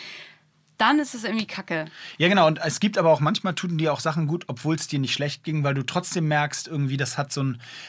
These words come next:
Speaker 2: das hat einen Effekt oder, äh,
Speaker 1: Ja.
Speaker 2: auch all-, allgemein, ähm,
Speaker 1: Manchmal weiß man ja auch nicht, dass es einem, einem
Speaker 2: genau,
Speaker 1: schlecht
Speaker 2: manchmal wa-,
Speaker 1: geht.
Speaker 2: oder, oder
Speaker 1: Ja.
Speaker 2: manchmal weiß man nicht, dass es einem noch besser gehen kann,
Speaker 1: Genau,
Speaker 2: obwohl
Speaker 1: genau.
Speaker 2: man sich jetzt nicht konkret sagt, irgendwie das und das ist grad blöd. Und, ähm,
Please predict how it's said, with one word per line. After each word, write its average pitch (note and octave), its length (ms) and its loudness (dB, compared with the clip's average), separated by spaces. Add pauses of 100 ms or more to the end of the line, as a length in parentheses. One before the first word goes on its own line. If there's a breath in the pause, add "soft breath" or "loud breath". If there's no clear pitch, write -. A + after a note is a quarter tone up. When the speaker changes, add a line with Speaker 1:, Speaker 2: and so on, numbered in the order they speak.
Speaker 2:
das - 180 -2
hat - 140 0
einen C#3 100 -4
Effekt F#3 540 -2
oder, C3+ 320 2 (340 loud breath)
äh, C3+ 120 4
Speaker 1:
Ja. - 240 4
Speaker 2:
auch C3 220 -2
all-, D3 220 0
allgemein, C#3+ 640 0 (100)
ähm, C3 300 -6
Speaker 1:
Manchmal F#3+ 380 2
weiß G#3+ 180 2
man F#3 140 2
ja E3+ 60 2
auch E3 40 2
nicht, F3 120 -2
dass B2+ 80 -4
es - 40 -6
einem, D#3 160 -2
einem - 120 0
Speaker 2:
genau, D#3+ 200 4
Speaker 1:
schlecht D3 200 4
Speaker 2:
manchmal D3 100 2
wa-, D3+ 80 4
Speaker 1:
geht. - 100 -6
Speaker 2:
oder, D#3 220 4
oder D3+ 140 2
Speaker 1:
Ja. D3 100 -2
Speaker 2:
manchmal D3 240 2
weiß D3 160 4
man D3+ 100 2
nicht, D3 140 -2
dass C#3+ 100 -2
es - 80 -6
einem C#3+ 180 2
noch D3+ 200 2
besser E3 320 4
gehen B2 240 0
kann, F#3 140 0
Speaker 1:
Genau, D#3+ 180 4
Speaker 2:
obwohl D#3 140 -2
Speaker 1:
genau. C#3+ 120 2
Speaker 2:
man C#3 160 4
sich A#2+ 120 -4
jetzt C3 160 -2
nicht C#3 140 0
konkret C#3 380 0
sagt, C#3+ 240 2
irgendwie C3+ 180 -2
das D3 220 0
und D3 140 -2
das C3+ 100 -4
ist C#3 140 -6
grad A#2+ 200 -4
blöd. D#3+ 340 2 (600 loud breath)
Und, D3 460 0
ähm, C3+ 460 -2